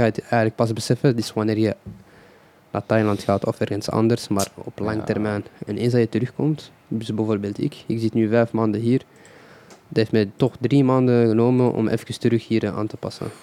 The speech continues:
Speaker 2: Even
Speaker 1: Dus de, de,
Speaker 2: acclimatiseren.
Speaker 1: het stressgevoel is, eh, hier, eh, is, de lat ligt echt hoog.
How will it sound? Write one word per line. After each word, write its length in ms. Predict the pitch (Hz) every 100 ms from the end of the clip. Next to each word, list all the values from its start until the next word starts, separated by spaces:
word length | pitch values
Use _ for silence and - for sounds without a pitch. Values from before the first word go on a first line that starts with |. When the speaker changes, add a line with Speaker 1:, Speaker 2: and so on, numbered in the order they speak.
| - -
Speaker 2:
Even 140 | 107
Speaker 1:
Dus 20 |
de, 60 | 104
de, 60 |
Speaker 2:
acclimatiseren. 880 | - 120 107 104 95 92 101 107 92 90 92
Speaker 1:
het 100 | -
stressgevoel 640 | 127 139 - 131 131 131
is, 200 | 117 -
eh, 60 | 123
hier, 180 | 120 123
eh, 200 | 113 113
is, 100 | 110 110 -
de 240 | 117 113
lat 260 | 113 120 -
ligt 240 | 117 107 -
echt 240 | 113 -
hoog. 220 | - -